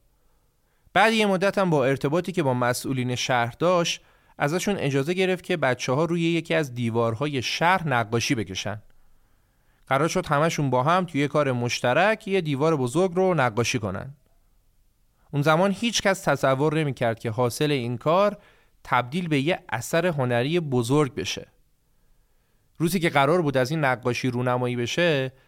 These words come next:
تمام شخصیت‌های معروف دنیای هنر اون زمان مکزیک و البته جمعیت زیادی از مردم شهر همه با هم اونجا جمع شده بودن. فیلمی هم که از این مراسم ساخته شد در سراسر قاره آمریکا به نمایش گذاشته شد.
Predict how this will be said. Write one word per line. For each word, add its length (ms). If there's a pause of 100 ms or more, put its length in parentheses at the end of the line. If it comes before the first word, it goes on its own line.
(160)
تمام 420
شخصیت‌های 760
معروف 440
دنیای 500
هنر 360
اون 200
زمان 520
مکزیک 540 (500)
و 100
البته 460
جمعیت 540
زیادی 500
از 220
مردم 500
شهر 500 (220)
همه 200
با 120
هم 60
اونجا 200
جمع 220
شده 240
بودن. 260 (880)
فیلمی 360
هم 120
که 100
از 120
این 100
مراسم 400
ساخته 360
شد 240
در 160
سراسر 680
قاره 340
آمریکا 400
به 80
نمایش 380
گذاشته 420
شد. 160